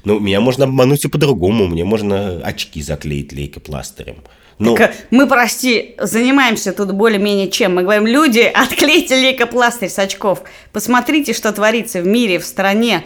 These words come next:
Speaker 1: С тамагочами.
Speaker 2: вокруг вас». <laughs> Ну, не только с тамагочи. В смысле, да, я тебе говорю, что нас уже обманывают.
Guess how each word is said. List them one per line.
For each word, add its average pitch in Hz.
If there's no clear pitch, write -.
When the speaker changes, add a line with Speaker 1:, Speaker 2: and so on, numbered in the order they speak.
Speaker 1:
С -
тамагочами. 190
Speaker 2:
вокруг 214
вас». 196
<laughs> 220
Ну, 233
не 254
только 285
с -
тамагочи. 226
В -
смысле, 220
да, 175
я 170
тебе 196
говорю, 208
что 208
нас 208
уже 277
обманывают. 160